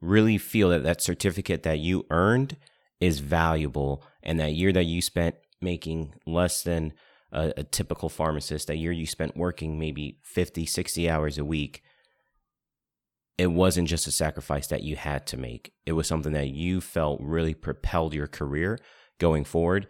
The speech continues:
and was a valuable experience. So the three different mindsets, let's get into that. The first mindset,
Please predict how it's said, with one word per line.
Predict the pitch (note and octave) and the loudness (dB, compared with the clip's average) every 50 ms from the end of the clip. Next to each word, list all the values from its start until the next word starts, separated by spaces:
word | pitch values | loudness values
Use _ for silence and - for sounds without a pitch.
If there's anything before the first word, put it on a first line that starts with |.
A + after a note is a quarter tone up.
| _ - _ - | _ -20 _ -8
and | - E2 E2 | -4 0 0
was | E2 D#2 | 2 2
a | D2+ D#2 | 0 0
valuable | C#2 D2+ D#2 D2+ D2 D2 C#2+ B1+ D2 C#2 | 0 0 0 2 0 0 -2 -2 -2 -2
experience. | C2+ - - - - C#2 B1+ A#1 A#1+ - - - - - _ _ _ _ _ _ _ _ _ | -4 -4 -6 -6 -6 -6 -6 -8 -10 -12 -12 -12 -12 -12 _ _ _ _ _ _ _ _ _
So | - - G2 F2+ E2+ E2 D#2+ D#2+ - _ _ _ _ _ _ _ _ _ _ _ _ _ _ _ _ - - _ _ _ _ _ | 0 4 4 6 6 4 2 -2 -6 _ _ _ _ _ _ _ _ _ _ _ _ _ _ _ _ -20 -20 _ _ _ _ _
the | - G2 | 0 0
three | F#2+ - A#2+ C#3 | 2 6 6 8
different | C#3 C3+ A#2 A#2+ G#2 F2 | 8 6 6 4 4 4
mindsets, | D#2 D2+ C#2+ - - - - - - | 4 2 0 -2 -4 -6 -6 -6 -6
let's | - C2+ - - | -6 -6 -6 -4
get | - E2+ D#2 | -4 -2 -2
into | D#2 D2+ - - | -2 -4 -4 -8
that. | - G#1 - - - _ _ _ _ _ _ _ _ _ _ _ _ _ _ _ _ _ - - _ _ _ _ _ _ _ _ - | -10 -10 -10 -12 -18 _ _ _ _ _ _ _ _ _ _ _ _ _ _ _ _ _ -20 -20 _ _ _ _ _ _ _ _ -2
The | - | -2
first | E2+ - - - A#2+ C3+ D3 - - | -2 2 4 6 6 6 6 4 2
mindset, | F2+ E2 D2+ D2+ D2+ - - D#2 D2+ D2+ C#2+ | 2 2 2 2 0 0 0 -2 -2 -2 -2